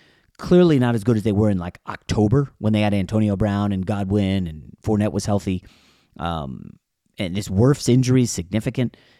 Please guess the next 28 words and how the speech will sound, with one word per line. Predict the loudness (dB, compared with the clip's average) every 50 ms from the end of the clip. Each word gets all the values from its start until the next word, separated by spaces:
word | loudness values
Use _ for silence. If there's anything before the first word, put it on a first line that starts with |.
| _ _
And | -2 0
then | 2 2 2
you | 2
just | -2 -6 -4 -4
look | -4 -4 -4
at | -6 -6 -6
the, | -6 -8 -8 -10 -18 -20 _ _ _ _ _ -8
I | -4 0 2 2
know | 4 4
people | 4 2 2 2
wanna | 2 2 2
say, | 0 -2 -6
"Oh, | -6 -8
they | -12 -14
just | -16 -16 -18 -14 -10
murdered | -4 -2 0 2 2 2 0 -2
Philly." | -2 -4 -2 -2 -4
Just, | -6 -8 -12 -14 _ _
it | -6 -2
doesn't | -2 0 0 2
even | 0 0
matter. | 0 -4 -6 -10 -12 -14
Like, | -14 -14 -14 _ _ _ _
Philadelphia | -6 -2 0 0 0 0 -2 -2 -2 -2 -4 -6 -6
not, | -4 -2 -2 -2 -2 -4
was | -6 -4 -2
not | -4 -4 -4
good. | -6 -10 -12